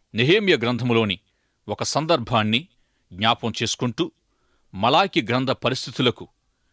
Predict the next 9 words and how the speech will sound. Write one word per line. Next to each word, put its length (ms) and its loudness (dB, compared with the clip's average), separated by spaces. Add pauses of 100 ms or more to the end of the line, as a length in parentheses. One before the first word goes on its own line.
(200)
నెహేమియా 440 4
గ్రంథములోని 680 0 (360)
సందర్భానికి 840 -2 (580)
ఏ 160 4
విధమైన 400 2
సంబంధం 480 -2
ఉందో 340 0 (460)
మనం 240 -4
తెలుసుకుందాం. 480 -8